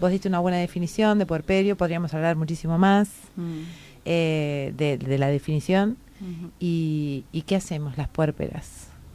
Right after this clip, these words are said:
Speaker 1: ¿Qué nos toca o qué, o qué se espera de nosotras?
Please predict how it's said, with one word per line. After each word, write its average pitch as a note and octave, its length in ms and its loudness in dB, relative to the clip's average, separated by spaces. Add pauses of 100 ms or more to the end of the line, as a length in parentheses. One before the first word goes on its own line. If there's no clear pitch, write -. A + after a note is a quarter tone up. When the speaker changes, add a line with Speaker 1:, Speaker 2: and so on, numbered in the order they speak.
(140)
Speaker 1:
¿Qué G3 100 4
nos F#3+ 160 4
toca F#3+ 600 4 (300)
o F3 160 4
qué, G3 400 4
o F3 80 2
qué G3+ 120 0
se F3+ 80 -2
espera G3+ 260 4
de F#3 80 4
nosotras? D#3 800 -4